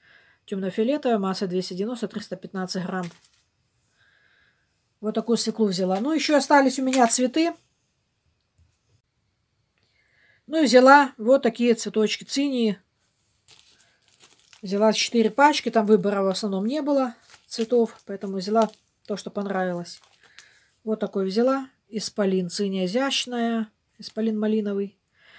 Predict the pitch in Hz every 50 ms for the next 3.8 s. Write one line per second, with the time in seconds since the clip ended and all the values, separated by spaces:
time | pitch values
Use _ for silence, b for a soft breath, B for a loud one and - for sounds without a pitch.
0 | b b b - 320 277 339 - - 381 381 339 330 320 330 320 311 320 302 262
1 | 311 302 254 226 233 240 233 254 254 262 254 247 - 226 - 254 233 262 269 269
2 | 277 262 240 226 214 214 220 220 220 - 269 233 - - 226 226 - 247 226 208
3 | 208 - 226 220 - 233 233 247 254 233 - - 196 185 185